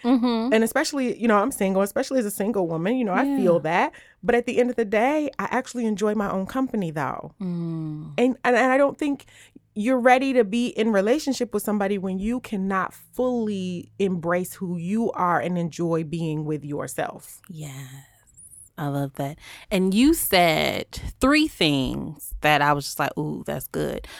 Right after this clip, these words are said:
Speaker 1: The first one was that you was like, "I cannot control her, her smacking. Like, I, I can't do that."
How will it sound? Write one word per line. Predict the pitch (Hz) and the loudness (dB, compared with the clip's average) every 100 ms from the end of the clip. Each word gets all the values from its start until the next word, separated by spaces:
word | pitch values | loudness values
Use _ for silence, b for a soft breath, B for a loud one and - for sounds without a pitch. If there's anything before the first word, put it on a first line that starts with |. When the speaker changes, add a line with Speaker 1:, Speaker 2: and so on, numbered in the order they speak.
| B - | B -6
Speaker 1:
The | |
first | 160 190 202 - | 4 6 6 2
one | 165 156 | -2 0
was | 151 147 143 143 139 | 2 2 2 0 0
that | 147 - | -2 -2
you | 202 | -4
was | 156 | -2
like, | 135 - | -2 0
"I | 349 | 0
cannot | - 202 170 | 2 2 0
control | 165 - 175 160 156 | -4 -2 2 4 4
her, | 143 151 147 143 139 | 0 0 0 -2 -4
her | 170 | -2
smacking. | 151 - 151 127 - 170 | -2 2 2 0 -8 -8
Like, | 175 151 | -6 -2
I, | 156 - | 0 0
I | 151 | 0
can't | 151 - 147 - | -2 -4 -6 -8
do | 160 214 | -4 -2
that." | 156 139 - | -2 -4 -8